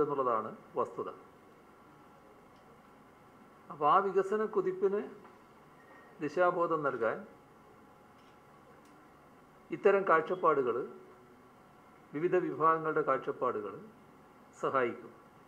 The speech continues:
ഇപ്പൊ പ്രാദേശികമായ ഒട്ടേറെ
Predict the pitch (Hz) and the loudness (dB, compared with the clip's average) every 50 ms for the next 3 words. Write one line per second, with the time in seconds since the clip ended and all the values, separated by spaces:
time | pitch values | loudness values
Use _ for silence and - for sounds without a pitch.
0 | - - - - - - - - - - - - - - - - - - - - | -20 -20 -20 -20 -20 -20 -20 -20 -20 -20 -20 -20 -20 -20 -20 -20 -20 -20 -20 -20
1 | - - - - - - - - - - - - 165 156 160 160 156 160 160 175 | -20 -20 -20 -20 -20 -20 -20 -20 -20 -20 -8 -6 -4 -2 0 2 2 4 4 2
2 | 175 175 185 170 170 170 165 165 165 165 165 156 156 156 156 156 - - - - | 0 0 -2 -2 0 2 2 2 2 2 2 2 0 -2 -4 -10 -18 -20 -12 -8
3 | - 147 - 160 156 156 151 147 147 | -8 -4 0 2 2 2 2 2 0